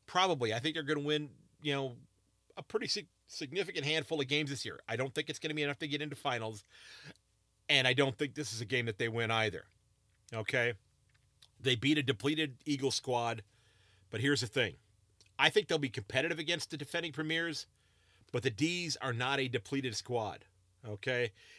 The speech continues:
And I think that, I think that the D's win this game at Metricon by at least thirteen points.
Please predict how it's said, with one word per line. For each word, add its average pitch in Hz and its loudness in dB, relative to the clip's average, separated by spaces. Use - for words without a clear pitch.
And 120 4
I 151 8
think 165 -4
that, 117 -4
I 139 0
think 143 -2
that 135 -8
the 131 -6
D's 139 -4
win 131 0
this 131 2
game 120 0
at 131 0
Metricon 120 -4
by 117 0
at 117 -6
least 131 -2
thirteen 117 -6
points. - -10